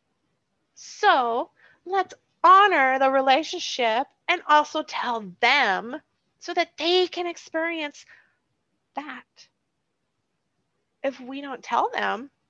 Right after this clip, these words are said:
those things that we are rocking at, that we have accomplished, that we are like, "Yeah, look at this that I did," then they don't get that, that cool feeling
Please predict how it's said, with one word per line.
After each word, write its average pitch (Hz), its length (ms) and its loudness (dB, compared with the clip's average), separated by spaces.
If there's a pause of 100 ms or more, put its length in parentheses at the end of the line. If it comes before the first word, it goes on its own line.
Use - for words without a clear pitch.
(260)
those 254 220 -14
things 247 260 -14
that 240 240 -10
we 247 220 -10
are 220 320 0
rocking 277 420 4
at, 320 380 0
that 214 180 -2
we 233 80 -4
have 196 120 -2
accomplished, 320 640 2
that 220 180 -2
we 233 160 -2
are 220 140 2
like, 196 240 -2
"Yeah, 370 540 2 (420)
look 294 200 -2
at 440 100 2 (160)
this 330 320 4
that 240 120 2
I 214 140 2
did," 208 480 2 (540)
then 302 200 -4
they 277 180 -2
don't 381 200 -4
get - 180 -10
that, 175 200 -2 (220)
that - 240 -2
cool 220 300 -4
feeling 180 600 -8